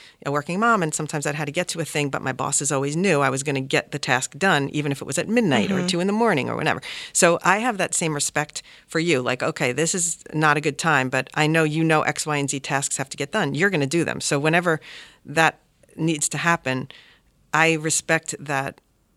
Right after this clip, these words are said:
Speaker 1: it's going to happen. So I don't
Speaker 2: Yeah.
Speaker 1: feel, I don't feel like, "Well, you're not, it's not, you're not at your desk and it's ten o'clock." And I just, I'm not that kind of person 'cause I know the work's gonna get done
Speaker 2: <laughs> No.
Speaker 1: whenever it gets done. So I appreciate that. And I do trust you for, that you're gonna get,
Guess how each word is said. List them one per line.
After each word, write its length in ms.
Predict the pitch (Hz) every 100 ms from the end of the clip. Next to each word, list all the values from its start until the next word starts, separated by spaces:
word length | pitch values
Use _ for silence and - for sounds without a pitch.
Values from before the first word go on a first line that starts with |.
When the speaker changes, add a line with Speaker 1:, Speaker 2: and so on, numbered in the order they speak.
| _ - -
Speaker 1:
it's 200 | 143 -
going 340 | - 170 143
to 60 | 131
happen. 380 | 107 101 64 - _ _ _ _ -
So 220 | 170 147
I 80 | 143
don't 160 | - 214
Speaker 2:
Yeah. 40 |
Speaker 1:
feel, 300 | - 165 139
I 60 | 156
don't 160 | 185 -
feel 200 | 170 156
like, 180 | 139
"Well, 380 | 131 127 117 120
you're 160 | 139 160
not, 160 | 170 -
it's 220 | 135 -
not, 260 | 156 165 156
you're 140 | 160 160
not 200 | 165 180
at 60 |
your 80 | 156
desk 380 | 160 170 196 -
and 100 | 139
it's 140 | -
ten 180 | - 180
o'clock." 440 | 175 - 170 170 -
And 180 | 151 -
I 60 | 156
just, 240 | 151 143
I'm 140 | 147 151
not 120 | 147
that 140 | 233 -
kind 160 | 143
of 80 | 127
person 280 | 170 - 135
'cause 100 | 151
I 80 | 147
know 160 | 165
the 80 | 151
work's 240 | 165 -
gonna 160 | - 127
get 160 | 120 196
done 180 | 123
Speaker 2:
<laughs> 20 | 131
No. 40 |
Speaker 1:
whenever 320 | 139 175 123
it 120 | 71
gets 200 | - -
done. 240 | - 78 - - - - - -
So 280 | - 139 131
I 160 | - 156 151 -
appreciate 420 | 156 185 - -
that. 220 | - -
And 100 | 147
I 80 | 135
do 300 | 143 170 131 _ _ _ _ -
trust 320 | 127 - -
you 100 | 92
for, 360 | - 123 120 - - - - -
that 160 | 123
you're 100 | 123
gonna 200 | 123 123
get, 140 | 123